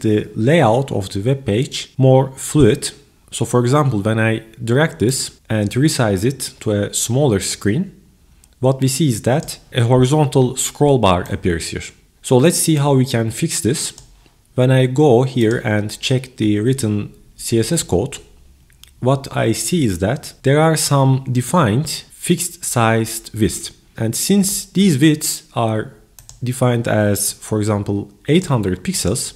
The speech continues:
every time the size of the screen, we can see it up here, is less than eight hundred and the width of these elements have a fixed defined width, there is not enough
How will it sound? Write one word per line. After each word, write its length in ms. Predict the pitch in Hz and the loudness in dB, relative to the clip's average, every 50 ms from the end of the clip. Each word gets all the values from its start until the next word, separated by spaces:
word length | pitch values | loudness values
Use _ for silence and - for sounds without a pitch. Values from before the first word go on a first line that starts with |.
| - _ - | -18 _ -2
every 240 | 156 165 196 208 202 | 2 2 4 4 2
time 500 | - 156 143 135 135 143 156 160 - - - - | 4 4 4 4 4 4 2 0 -6 -10 -6 -4
the 80 | 123 | -4
size 440 | - - - 147 156 160 165 165 - | -2 -2 0 2 2 2 2 2 2
of 220 | 139 120 113 - - | 0 -2 -2 -2 -2
the 240 | 113 113 110 - - | -2 -2 -2 -2 -6
screen, 720 | - - - - - - 175 151 113 113 156 - - - - | -6 -6 -8 -8 -6 -2 0 0 0 0 -2 -6 -10 -12 -10
we 80 | 113 | -10
can 300 | 110 - 113 110 110 110 | -6 -4 -4 -4 -4 -4
see 240 | - - - 117 104 | -4 -2 0 0 0
it 260 | 101 - - - - - _ _ _ _ _ - - | 0 -2 -6 -12 -14 -16 _ _ _ _ _ -8 -4
up 160 | - 107 - - | -4 -2 0 0
here, 180 | 110 151 214 - - - - - _ | 0 0 0 -2 -10 -16 -20 -8 _
is 260 | - 123 120 - - | 0 0 0 0 0
less 320 | 135 123 143 196 202 - - | 0 2 4 4 2 0 0
than 180 | - 123 117 - | 0 -2 0 0
eight 200 | 151 165 185 185 | 0 0 0 0
hundred 460 | - 175 196 185 127 104 113 - - - - - - | 0 -2 0 2 2 2 0 -2 -4 -10 -16 -12 -6
and 360 | - 117 113 113 110 110 - - 120 | -2 0 0 0 0 -2 -6 -8 -4
the 300 | 120 120 117 113 113 110 | 0 2 2 2 2 0
width 300 | 113 117 185 185 185 - | 0 2 2 2 2 2
of 220 | 120 113 113 - | 0 0 0 0
these 220 | - 113 110 - - | 0 -2 -2 -2 0
elements 420 | 151 175 160 120 107 98 - - | 2 2 2 2 2 0 -2 -4
have 220 | - 107 104 95 104 | -4 -4 -4 -2 -2
a 140 | 104 101 95 | -2 -2 -4
fixed 580 | - - - 165 156 - - - - - - | -6 -4 -4 -4 -2 -2 -4 -10 -10 -12 -12
defined 500 | - 92 - 92 92 90 87 85 - - - | -12 -10 -8 -6 -4 -4 -6 -6 -8 -6 -2
width, 500 | 123 143 180 - - - - - _ - | 0 0 0 -2 -4 -10 -12 -14 _ -6
there 120 | - 113 104 | -2 -2 0
is 100 | 101 110 | 0 0
not 200 | 139 160 156 - | 0 0 0 -2
enough 300 | 117 98 87 - - | -2 -2 -4 -6 -8